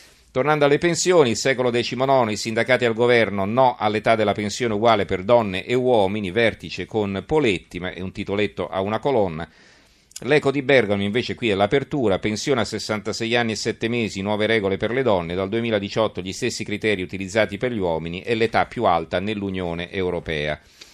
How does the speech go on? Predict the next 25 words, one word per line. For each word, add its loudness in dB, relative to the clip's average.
Concludiamo 2
con 0
Il -4
Giornale 2
di -2
Vicenza, -2
dove 0
all'argomento 0
viene 0
dedicato 0
l'articolo -4
di -4
fondo, 0
"Previdenza 0
imprevidente" -2
è -4
il -4
titolo, -4
eh, -4
del -4
pezzo -2
firmato -4
da 0
Antonio -2
Troise. -4